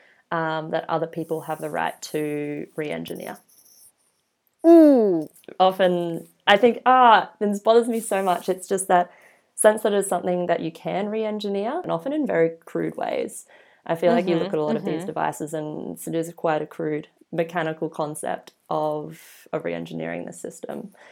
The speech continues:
Speaker 2: Yeah.
Speaker 1: And I think women's bodies should never be treated like a machine. <laughs>
Speaker 2: No.
Speaker 1: Yes. And I think when they are, and then unsurprisingly, this results in pain, discomfort, or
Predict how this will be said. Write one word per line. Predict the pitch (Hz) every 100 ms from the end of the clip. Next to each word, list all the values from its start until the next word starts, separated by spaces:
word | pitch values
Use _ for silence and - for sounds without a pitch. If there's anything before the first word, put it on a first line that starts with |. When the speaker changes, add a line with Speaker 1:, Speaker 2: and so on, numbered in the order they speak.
| - _ _ -
Speaker 2:
Yeah. | 160 170 156
Speaker 1:
And | - _ _ _
I | 160 156
think | 165 160
women's | 160 165 160 156
bodies | - 156 160 160 226 233 -
should | - 156
never | 156 165 165
be | 170 170
treated | - 160 165 175 165 _ - _ -
like | 160 - 180
a |
machine. | 160 165 - - - 233 277
<laughs> | - 302 311 - _ _ _ _ _ _ -
Speaker 2:
No. | 196 285 220 - _ _ _ _ _ -
Speaker 1:
Yes. | - - - - - - 185
And |
I | 175
think | 175 170
when | 170
they | 156 -
are, | 247 254 247 -
and | 170
then | 156 151 151 -
unsurprisingly, | 160 - - 180 190 185 180 175
this | 165
results | 151 151 147 - -
in | 160 151 156 160 - _ - - _ _ _ _
pain, | 175 165 156
discomfort, | 165 - 170 170 165 156
or | - 151